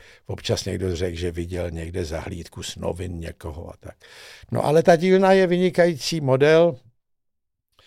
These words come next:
a odpověď, "Tak když si řeknete, že on v lágru si mohl postavit dílnu, aby přežil,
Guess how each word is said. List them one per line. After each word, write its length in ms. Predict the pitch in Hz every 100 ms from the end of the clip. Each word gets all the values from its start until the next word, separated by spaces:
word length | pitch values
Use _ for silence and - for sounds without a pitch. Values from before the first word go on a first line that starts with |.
| _ _ _
a 100 | 120
odpověď, 580 | 127 127 151 165 180 - _ _ -
"Tak 140 | 127
když 160 | 127 123
si 160 | 185
řeknete, 540 | 139 139 190 240 233 135
že 140 | 143
on 180 | 127 127
v 40 |
lágru 320 | 127 123 139
si 160 | 117 -
mohl 180 | 156 -
postavit 420 | 131 - 143 135
dílnu, 280 | 117 123 127
aby 180 | 123 113
přežil, 560 | - 123 - 62 58